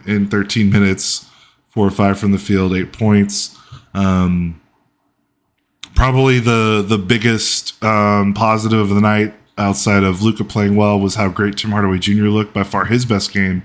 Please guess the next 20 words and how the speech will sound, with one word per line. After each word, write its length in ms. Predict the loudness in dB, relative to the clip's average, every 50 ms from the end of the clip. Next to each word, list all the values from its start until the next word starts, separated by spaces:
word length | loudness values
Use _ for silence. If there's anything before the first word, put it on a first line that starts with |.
| -10 _ _ -20 -20 -20 -20 -18 -16 -16 -16 -16 -18 -8 -4 -2
in 80 | -2
the 60 | -2
preseason. 520 | 0 0 0 0 0 0 0 0 0 0 -2
Twenty 240 | 0 0 0 0 0
points 400 | 0 0 0 0 0 0 0 0
on 80 | 0
only 160 | 2 2 2
<laughs> 140 | 0 0 -2
f-, 160 | -6 -4 -2
only 260 | 0 0 2 2 0 0
seven 320 | 0 0 0 0 0 0
shots 460 | 0 0 2 2 2 0 0 -4 -6
'cause 160 | -8 -4 -2
he 80 | 0 0
went 120 | 0 0 0
to 60 | -2
the 60 | -4
free 200 | -2 -2 -2 -2
throw 200 | 0 0 -2 -2
line, 180 | -2 -2 -4